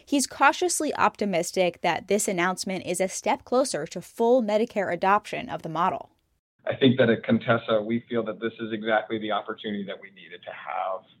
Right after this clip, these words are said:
Speaker 2: to prove the efficacy and the, the need for this model to be approved. You know, hopefully, our partners will be approved, uh, for their waiver applications. Hopefully, the states will agree that this is necessary,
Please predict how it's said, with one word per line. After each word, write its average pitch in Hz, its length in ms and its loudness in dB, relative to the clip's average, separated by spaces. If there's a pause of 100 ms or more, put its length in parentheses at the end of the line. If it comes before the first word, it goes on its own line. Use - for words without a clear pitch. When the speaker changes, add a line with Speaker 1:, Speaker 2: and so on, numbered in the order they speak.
(100)
Speaker 2:
to 110 100 -4
prove 110 400 4
the 98 160 -8
efficacy 101 800 -12
and 104 120 -8
the, 101 260 -8 (140)
the 110 100 -4
need 104 280 0
for - 80 -10
this 95 220 -10
model 90 240 -6
to - 60 -20
be - 140 -20
approved. - 520 -18 (680)
You - 80 -18
know, - 60 -20 (460)
hopefully, 135 640 2
our 117 140 0
partners 123 360 2
will 120 120 -2
be 113 160 0
approved, 131 520 -6 (120)
uh, 117 260 -2
for 117 120 -6
their 117 120 0
waiver 117 320 2
applications. 120 560 -6
Hopefully, 120 400 0
the 113 160 -4
states 113 320 -2
will 113 120 -4
agree 110 260 -2
that 110 160 -6
this 110 180 -6
is 110 160 -6
necessary, 123 640 -6